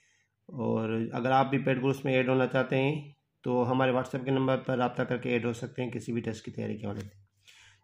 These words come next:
तो ये देखें, एक प्रॉब्लम है जिसमें सब्ट्रैक्ट करना है, अ,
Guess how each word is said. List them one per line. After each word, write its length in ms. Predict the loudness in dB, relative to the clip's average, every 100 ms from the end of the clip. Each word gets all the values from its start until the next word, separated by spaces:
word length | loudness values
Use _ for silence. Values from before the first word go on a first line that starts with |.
| 0
तो 60 |
ये 120 | 2
देखें, 220 | 4 4 4
एक 120 | 4
प्रॉब्लम 380 | 4 4 6 6
है 300 | 6 6 2
जिसमें 360 | -2 2 2
सब्ट्रैक्ट 380 | 2 4 2 4
करना 240 | 4 6 8
है, 320 | 6 4 0
अ, 260 | 2 4